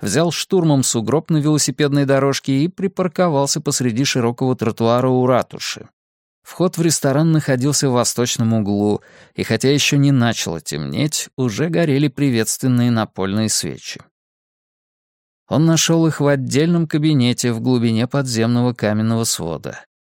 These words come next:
Судя по громким голосам, они уже успели изрядно выпить. Помимо начальника главного полицейского управления Бертеля Кримсона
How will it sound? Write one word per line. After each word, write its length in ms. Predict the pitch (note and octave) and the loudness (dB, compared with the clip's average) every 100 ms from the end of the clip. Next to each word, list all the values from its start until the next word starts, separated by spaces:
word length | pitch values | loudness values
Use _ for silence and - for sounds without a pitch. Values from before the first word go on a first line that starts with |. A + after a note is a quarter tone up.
| _ _ | _ _
Судя 280 | - D#3 D3 | -4 0 2
по 140 | C#3 | 2
громким 460 | C3 C#3 C#3 B2+ B2 | 2 4 2 2 2
голосам, 640 | A2+ A2+ G#2 - C3 E3 | 2 2 2 0 0 2
они 240 | D3+ B2 C3 | 2 2 2
уже 260 | D3 C3+ | 0 0
успели 560 | D3+ B2+ - C3 D3 C#3+ | 0 -2 -2 0 2 0
изрядно 580 | C3 A2+ G#2+ A#2 A#2+ B2 | 0 0 0 2 0 0
выпить. 600 | B2+ D3 - C2+ - - _ _ _ _ - | -2 -4 -8 -12 -12 -14 _ _ _ _ -4
Помимо 320 | A2+ F3 G3 | 0 4 4
начальника 600 | F#3+ F3 F#3 F3+ F3 E3 | 2 2 2 2 2 0
главного 460 | D3+ D#3 E3 D#3 D3 | 0 2 2 2 2
полицейского 600 | D3+ C#3+ - D3+ - C#3+ | 0 0 0 -2 0 0
управления 600 | C3 C#3+ C3+ D3+ C#3+ C3 | 2 0 2 2 2 2
Бертеля 520 | A#2+ C#3 - A2+ A2 | 2 0 0 -2 -2
Кримсона 720 | - G#2+ A2 A2+ - E3 E3+ | -2 -2 -2 -2 -2 0 -2